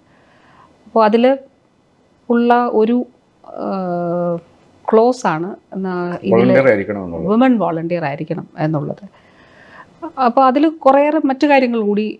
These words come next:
Speaker 1: ആ, അതിലുണ്ട്. അതായത് അവർക്ക് ഭാഗികം-, ഭാ-, പാർട്ട് ടൈം ജോബ് ചെയ്യാം,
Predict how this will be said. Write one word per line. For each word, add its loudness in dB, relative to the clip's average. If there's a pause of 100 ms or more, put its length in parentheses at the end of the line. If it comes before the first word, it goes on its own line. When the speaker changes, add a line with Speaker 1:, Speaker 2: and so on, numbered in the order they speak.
Speaker 1:
ആ, -4
അതിലുണ്ട്. -2
അതായത് 0
അവർക്ക് 0
ഭാഗികം-, 0
ഭാ-, -4 (460)
പാർട്ട് 2
ടൈം -2
ജോബ് -2
ചെയ്യാം, -2